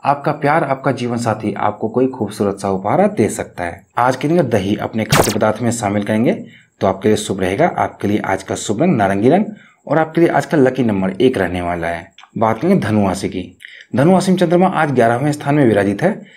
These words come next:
जिसके फलस्वरूप आज के दिन आपकी चिंताएं कुछ कम होंगी। आपकी कल्पना शक्ति और सृजन शक्ति आज उभर कर सामने आएंगी।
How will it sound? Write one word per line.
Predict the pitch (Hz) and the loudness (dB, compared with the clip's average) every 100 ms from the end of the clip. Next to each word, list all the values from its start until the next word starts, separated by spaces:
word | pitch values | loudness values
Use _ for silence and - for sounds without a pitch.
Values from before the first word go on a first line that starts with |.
| - _ | -20 _
जिसके | 107 - 110 | -6 -2 -4
फलस्वरूप | 107 147 - | -2 -2 -2
आज | 101 101 - | 0 0 -2
के | 117 | -2
दिन | 156 - | -2 -2
आपकी | 104 98 110 | -2 -2 -6
चिंताएं | 98 104 95 92 87 | -4 -4 0 -2 -2
कुछ | 92 | -6
कम | - 104 | -2 -2
होंगी। | 101 101 147 208 - - _ - | -2 2 2 2 -6 -20 _ -4
आपकी | 113 120 151 | -4 -2 -4
कल्पना | - 117 117 127 | -2 -2 0 -2
शक्ति | 123 117 - 180 | -2 -8 0 2
और | 156 170 - | 4 0 -2
सृजन | - 175 165 127 | -4 2 4 2
शक्ति | 101 98 - 92 95 - _ | 0 -6 -4 -6 -6 -18 _
आज | 104 110 | -2 0
उभर | 98 95 | -2 -2
कर | - 143 | -2 -2
सामने | - 101 156 | -2 0 0
आएंगी। | - 107 90 87 | 2 0 -2 -4